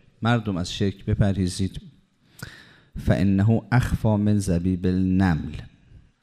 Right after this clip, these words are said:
از حرکت یک مورچه، حرکتی که هیچ صدایی نداره در تاریکی که حرکت می‌کنه یک مورچه. در بعضی از روایات داریم مورچه سیاه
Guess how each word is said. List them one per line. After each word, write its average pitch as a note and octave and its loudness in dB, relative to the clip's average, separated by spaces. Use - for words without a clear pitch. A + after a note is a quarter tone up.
از G#2+ 2
حرکت G#2 2
یک F#2 2
مورچه، F#2+ 2
حرکتی G#2 -2
که A2+ -4
هیچ B2+ 0
صدایی A2 2
نداره D2+ -2
در D2+ -4
تاریکی E2+ -2
که F2 -6
حرکت D#2+ -4
می‌کنه E2 -4
یک - -8
مورچه. F2 -4
در F#2 0
بعضی G2+ 2
از F#2+ -2
روایات G2 0
داریم G#2 -2
مورچه G#2+ 0
سیاه G#2 0